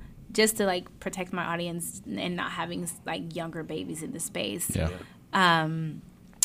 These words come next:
Speaker 1: but yeah, it's a three-day run. I got some funding from the Artist three sixty grant to put it up, so I'm really excited about sharing it. I've done the show before, but, like, sharing it with the community that I developed it in,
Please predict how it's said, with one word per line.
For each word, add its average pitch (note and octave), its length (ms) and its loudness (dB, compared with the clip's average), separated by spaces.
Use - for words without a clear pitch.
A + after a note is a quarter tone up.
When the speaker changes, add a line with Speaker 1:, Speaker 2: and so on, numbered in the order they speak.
Speaker 1:
but A#3 140 10
yeah, E4+ 160 12
it's E4+ 100 8
a D4 60 6
three-day C4 320 8
run. B3 500 8
I F#3 300 8
got F3+ 300 6
some F#3 180 -2
funding F3+ 400 2
from F3+ 320 0
the F3 160 -2
Artist F3 300 0
three F3 100 0
sixty F3 360 -4
grant F3 320 -2
to F3+ 100 -2
put F3+ 160 -4
it E3+ 100 -4
up, F3 180 0
so F3 140 -4
I'm E3 60 -6
really E3+ 180 -4
excited F3 380 -4
about E3 520 0
sharing G3+ 580 6
it. G#3+ 160 0
I've G#3+ 320 8
done A#3+ 220 10
the C#4+ 100 4
show G#3 180 6
before, F#3 380 4
but, F3+ 160 2
like, E3 200 -4
sharing F#3 360 2
it F#3 120 0
with F3 120 -4
the F3 80 -6
community E3+ 720 -2
that D#3+ 160 -4
I D3+ 540 -4
developed E3 560 -2
it B3 80 4
in, B3+ 400 4